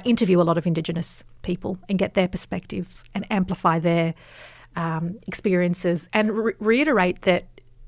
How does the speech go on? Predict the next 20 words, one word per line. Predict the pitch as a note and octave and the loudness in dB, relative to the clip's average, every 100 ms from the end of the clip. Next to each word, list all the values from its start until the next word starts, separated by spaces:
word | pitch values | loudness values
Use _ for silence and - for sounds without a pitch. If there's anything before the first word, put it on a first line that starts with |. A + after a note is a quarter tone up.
| - - | -14 -8
you | |
can't | F#3 A#3 A3+ | -2 2 2
be | A3+ | 4
everything | G3 F#3+ F#3 F3 | 2 2 -2 -2
to | G3 | 0
everyone, | F3 F3 F3+ F#3+ | 2 2 2 2
and | F3+ | 0
so | - | 0
you | E3+ G#3 | 0 2
be | F#3 | 0
an | D#3+ | 0
ally. | D#3+ F3 D3+ - G#3+ - _ | -2 -2 -2 -6 -10 -14 _
And | - F3 F3 | -2 -2 -2
it's | F#3 - | -6 -4
our | E3+ | -4
job | D#3+ F3 | 0 0
also | F3 F3 - E3+ | 0 -2 -4 -6
to | E3 - | -6 -6
step | - - | -6 -6
aside | F3+ F#3+ E3 E3+ - | -4 -4 -2 -4 -8